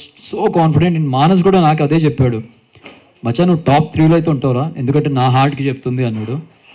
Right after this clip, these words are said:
నేను వాడిని, "టాప్ త్రీ కాదు, నా పక్కన ఉండరా నువ్వు లాస్ట్ వరకు, Winner నేనే, runner నువ్వు ఉండాలి." అంటే కాజల్కి ఒక dream వచ్చింది, మాతో share చేసింది అనమాట. కాజల్ dream was she will go around sixth కంటెస్టెంట్గా తను బయటకు వస్తుంది.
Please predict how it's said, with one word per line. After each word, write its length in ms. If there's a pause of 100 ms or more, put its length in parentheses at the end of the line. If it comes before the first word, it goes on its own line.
(240)
నేను 140
వాడిని, 280
"టాప్ 420
త్రీ 160
కాదు, 200
నా 140
పక్కన 460
ఉండరా 320
నువ్వు 560
లాస్ట్ 360
వరకు, 400 (360)
Winner 380
నేనే, 440 (300)
runner 400
నువ్వు 160
ఉండాలి." 360
అంటే 440 (260)
కాజల్కి 460
ఒక 140
dream 320
వచ్చింది, 320
మాతో 280
share 280
చేసింది 360
అనమాట. 320 (540)
కాజల్ 340
dream 220
was 140
she 220
will 160
go 60
around 400
sixth 400
కంటెస్టెంట్గా 540
తను 180
బయటకు 360
వస్తుంది. 420